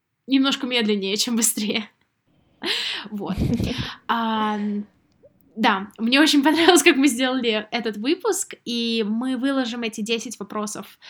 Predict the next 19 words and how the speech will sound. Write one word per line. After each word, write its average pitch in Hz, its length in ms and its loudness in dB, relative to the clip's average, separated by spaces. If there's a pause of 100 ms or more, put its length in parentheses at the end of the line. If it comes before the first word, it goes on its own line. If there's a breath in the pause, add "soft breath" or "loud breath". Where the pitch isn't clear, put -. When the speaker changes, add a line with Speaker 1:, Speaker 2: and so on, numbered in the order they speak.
(380 loud breath)
Speaker 1:
в 233 80 -6
Instagram, 214 560 -4 (360)
э, 262 220 0
в - 120 -16
пост 277 440 -4 (100)
и 233 320 -4
ВКонтакте, 208 520 -6 (960)
для 247 160 -8
того, 240 120 -4
чтобы 220 220 -4
вы 226 180 -2
могли, 208 280 0
может 220 280 -4
быть, 196 240 -8 (760 loud breath)
с-, - 220 -8 (220)
задать 269 440 0
эти 247 100 -6
вопросы 254 380 -2
себе 247 380 -2